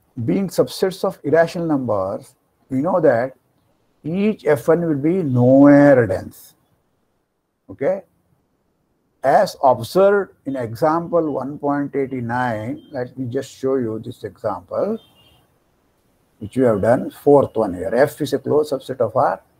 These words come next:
and is contained in either Q or R minus Q. Then it is nowhere dense set. Right? We have seen this one.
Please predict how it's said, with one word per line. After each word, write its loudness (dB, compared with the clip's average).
and -4
is -6
contained 2
in 0
either 6
Q 0
or 8
R 6
minus -4
Q. -20
Then -8
it -16
is -12
nowhere -6
dense -14
set. -16
Right? -8
We -6
have -6
seen -8
this -10
one. -10